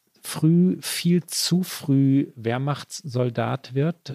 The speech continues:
Marie-Laure, die Französin, ist blind. Der junge Deutsche ist ein Genie im Zusammenbauen von Radios und sonstigen technischen Geräten. Ein Waise, sein Vater ist in einem Bergwerk zu Tode gekommen,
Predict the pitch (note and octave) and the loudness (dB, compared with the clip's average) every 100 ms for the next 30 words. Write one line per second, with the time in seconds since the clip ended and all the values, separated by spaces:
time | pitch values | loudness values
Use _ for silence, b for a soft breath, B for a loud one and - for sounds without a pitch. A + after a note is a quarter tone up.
0 | D3+ A2+ A2+ A#2 A#2+ A2+ A#2 C3+ D#3 C3 | -2 0 0 2 2 2 0 0 -2 -6
1 | A#2 - A2+ - B2+ C3 C#3+ C3+ A#2 - | -8 -4 -4 -2 -2 0 0 -2 -4 -8
2 | - F#2+ - G#2 A#2+ E3 G#3+ - B B | -12 -10 0 2 4 4 2 -4 B B
3 | B B B B - A2+ A#2+ B2 C#3+ A#2+ | B B B B 0 2 4 2 2 2
4 | A#2+ A#2 A#2 C3+ - - C#3 A#2 - D#3+ | 2 2 2 0 -2 -4 -4 -6 -10 -6
5 | A#2 G#2+ G#2 F#2+ G#2 G#2+ A2+ D3 F3 C3+ | -2 0 2 2 2 2 4 2 0 -2
6 | A2+ - G#2+ A2 A#2 A#2+ A#2 A2+ A2+ A2+ | -6 -4 -4 0 0 0 2 2 2 0
7 | A2+ - A2+ G#2+ G#2 F2+ F#2+ A#2+ C#3 C#3+ | -2 -2 0 2 2 0 -4 -4 -6 -2
8 | C3+ C3+ - B2 G#2 A#2 C#3 - B2+ A2+ | 0 0 -4 -8 -4 -2 -2 -2 -2 0
9 | A2 A#2 - A#2+ - A#2 A2 A#2 - A2 | -2 -4 -4 -4 -2 -2 0 0 0 -2
10 | B2 D#3 F3 F3+ G3 - G#2+ G2+ G#2 F#2+ | -2 0 0 -2 -8 -4 0 2 0 0
11 | G2+ G2+ B2 C3 D#3+ C3+ G#2+ - G#2+ G2+ | -2 0 -2 0 0 0 -2 -4 -6 -6
12 | A2+ G#2 - A2 G2+ G2 G2 F#2+ G#2+ C#3 | -4 -6 -8 -6 -4 -2 -2 -4 -6 -6
13 | - D3 C#3 - - - - C3 B2+ B2+ | -6 -4 -4 -6 -8 -8 -4 -2 -2 -4
14 | B2 - B2 B2 A#2+ | -6 -4 -2 0 0